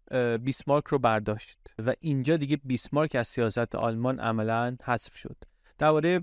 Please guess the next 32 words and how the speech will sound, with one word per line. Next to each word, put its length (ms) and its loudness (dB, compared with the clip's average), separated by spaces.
خود 320 2
این 260 2
قیصر 440 0
هم 260 0
زیاد 340 2
می‌شه 200 -4
صحبت 540 0
کرد، 280 0
ویژگی‌های 480 0
شخصیتیش 800 -6
و 20 -6
اینها، 400 -6
ولی 240 6
ما 220 0
همینشو 460 -2
بدونیم 380 0
بسه 400 0
که 280 -4
قی-، 340 -2
که 100 -4
بیسمارک 560 0
رو 140 0
که 140 -2
معمار 800 2
امپراتوری 680 -2
آلمان 420 -2
بود 220 -2
از 120 0
سر 240 0
کار 260 0
برداشت 600 0
و 240 4